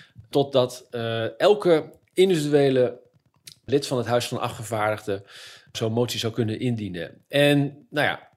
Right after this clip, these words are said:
McCarthy ging daar in januari lange tijd niet mee akkoord. Uiteindelijk in die vijftiende ronde moe gestreden, dus maar wel. En hij krijgt hem nu om de oren, want Gaetz heeft hem ingediend.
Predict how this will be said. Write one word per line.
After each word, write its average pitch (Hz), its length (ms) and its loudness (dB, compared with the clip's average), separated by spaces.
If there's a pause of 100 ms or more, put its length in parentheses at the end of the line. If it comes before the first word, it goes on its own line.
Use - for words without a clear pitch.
(140)
McCarthy 165 500 0
ging 196 220 2
daar 135 300 4
in 135 60 0
januari 139 440 4 (140)
lange 143 360 0
tijd 120 240 0
niet 170 260 -2
mee 147 200 0
akkoord. 143 500 -2 (380)
Uiteindelijk 190 520 4
in 151 100 2
die 143 120 -2
vijftiende 165 460 0
ronde 147 240 0
moe 170 200 -2
gestreden, 123 640 -2 (120)
dus 165 240 4
maar 131 260 4
wel. 180 380 2 (600)
En 160 160 0
hij 175 100 2
krijgt 160 240 2
hem 165 80 -4
nu 175 120 2
om 151 120 2
de 135 60 0
oren, 151 240 2
want 131 180 -4
Gaetz 160 220 -2
heeft 120 240 0
hem 107 120 -10
ingediend. 147 480 -6